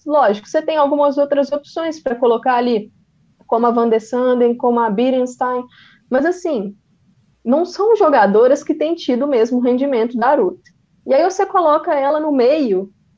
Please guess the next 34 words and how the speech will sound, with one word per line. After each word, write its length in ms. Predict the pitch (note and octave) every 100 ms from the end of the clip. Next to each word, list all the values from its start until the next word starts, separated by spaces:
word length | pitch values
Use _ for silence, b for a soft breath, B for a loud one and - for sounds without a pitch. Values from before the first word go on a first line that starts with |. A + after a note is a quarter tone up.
| _
que 80 | -
também 420 | E4+ A4 G4+ C4+
não 220 | E4+ F#4+ E4+
é 160 | E4+
onde 300 | E4+ D#4+ E4+
ela 200 | D4+ E4
tem 220 | E4+ D#4
o 60 | F4+
seu 260 | - E4 F4+
melhor 380 | F4+ D4 D4
rendimento. 760 | F4 D4+ D4 A#3+ G#3+ G3+ G3 - _ _ _
Então 340 | B3+ C#4+ E4+
é 120 | G#4 E4+
um 100 | A4+
problema 480 | A4+ G#4+ E4 F4
muito 400 | D#4+ C4 D#4+ F#4
grande. 500 | B3+ G3+ F#3 G3 G3+ b b _ _ -
Eu 180 | G#3+
acho 360 | G3 A3+ C4+ C#4+
que 100 | C#4
a 160 | B3+ B3
Sarina 420 | B3 A3 A#3 A#3
Wiegman 500 | G3 A#3+ A#3 A#3 A3 F3+
deu 140 | F3+ B3
muita 420 | A#3+ C4+ D#4+ B3
sorte 600 | B3 - A3 B3+ C4 -
da 140 | G3+
estreia 380 | G#3 G#3 A3 A3+
da 120 | G3+
Holanda 300 | G3+ G3 G3+
ser 160 | G3+ A#3
contra 280 | A3+ A3+ G3
a 60 |
Zâmbia, 480 | F#3 F3+ F#3 G3 G#3